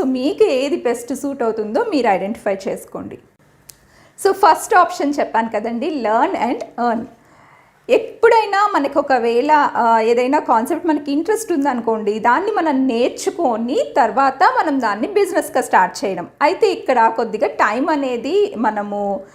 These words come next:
ఆ, ఇన్వెస్ట్ చేయాల్సి ఉంటుంది. అలాగే మనీ కూడా ఇన్వెస్ట్ చేయాలి.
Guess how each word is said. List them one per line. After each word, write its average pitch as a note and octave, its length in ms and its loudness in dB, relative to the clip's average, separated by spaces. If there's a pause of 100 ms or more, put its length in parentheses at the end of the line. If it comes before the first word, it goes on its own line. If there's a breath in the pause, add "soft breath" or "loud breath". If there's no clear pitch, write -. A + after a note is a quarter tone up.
(320 loud breath)
ఆ, A3+ 260 6
ఇన్వెస్ట్ C#4 460 2
చేయాల్సి A#3 380 2
ఉంటుంది. A#3 600 -2
అలాగే C4+ 800 2
మనీ B3+ 340 0
కూడా C#4+ 240 -2
ఇన్వెస్ట్ G#3+ 440 -4
చేయాలి. F3 300 -4